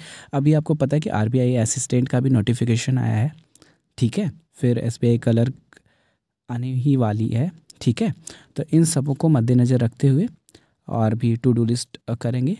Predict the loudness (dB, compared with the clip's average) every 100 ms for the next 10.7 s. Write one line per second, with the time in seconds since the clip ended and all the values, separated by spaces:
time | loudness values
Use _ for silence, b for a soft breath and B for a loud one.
0 | 0 4 4 2 -2 -2 -2 2 4 4
1 | 4 -2 2 4 6 4 0 -2 -2 -2
2 | -2 -4 -4 -4 -6 -4 -4 -4 -4 -6
3 | _ -14 -8 -2 -2 -4 -20 B B B
4 | B B -2 -2 0 -4 -8 -12 b b
5 | b b _ _ _ _ _ _ _ _
6 | _ _ _ _ _ _ _ _ _ _
7 | _ _ _ _ _ _ _ _ _ -4
8 | -2 0 2 2 0 -2 -6 -4 -2 0
9 | 4 4 4 2 0 2 -2 -2 -6 -4
10 | 0 2 4 4 2 -2 -14